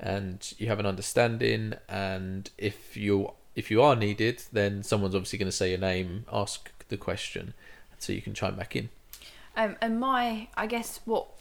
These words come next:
Speaker 2: what is different in the, the regular conference calls that I do is that sometimes there will be a, a kind of core team who are always on the meeting, um, but sometimes for certain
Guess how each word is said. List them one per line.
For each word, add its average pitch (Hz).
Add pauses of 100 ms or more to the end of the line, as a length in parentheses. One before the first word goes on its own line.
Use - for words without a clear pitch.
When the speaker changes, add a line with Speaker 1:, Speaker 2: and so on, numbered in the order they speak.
(240)
Speaker 2:
what 208 (120)
is 196
different 190
in 180
the, 180 (180)
the 190
regular 185
conference -
calls 175
that -
I 175
do 180
is 165
that -
sometimes 180 (320)
there 208
will 202
be 220
a, 190 (280)
a 196
kind 196
of 190
core 226
team 202
who 170
are 170
always 180
on 175
the 170
meeting, 180 (480)
um, 180
but -
sometimes 180
for 175 (120)
certain 180